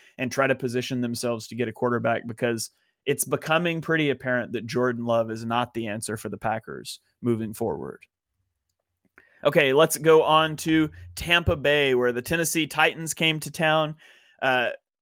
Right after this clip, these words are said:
the Bucs went from three and one with their only loss being to Philadelphia to dropping four straight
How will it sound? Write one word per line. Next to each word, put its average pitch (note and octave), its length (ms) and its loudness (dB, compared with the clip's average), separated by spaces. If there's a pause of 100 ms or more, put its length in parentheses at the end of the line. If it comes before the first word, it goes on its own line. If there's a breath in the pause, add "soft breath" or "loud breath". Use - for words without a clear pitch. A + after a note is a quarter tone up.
(100)
the D3+ 160 -4
Bucs E3+ 340 2
went F3 320 -4
from C3+ 340 -4 (100)
three F3 380 0
and F#3 180 0
one E3 300 0
with D#3 160 -2
their C3+ 220 2
only E3+ 340 0
loss D3+ 380 0
being D#3 260 -4
to C3+ 60 -6
Philadelphia D#3+ 880 0 (520)
to E3+ 100 -2
dropping D3+ 460 0
four E3+ 420 0
straight B2+ 500 -6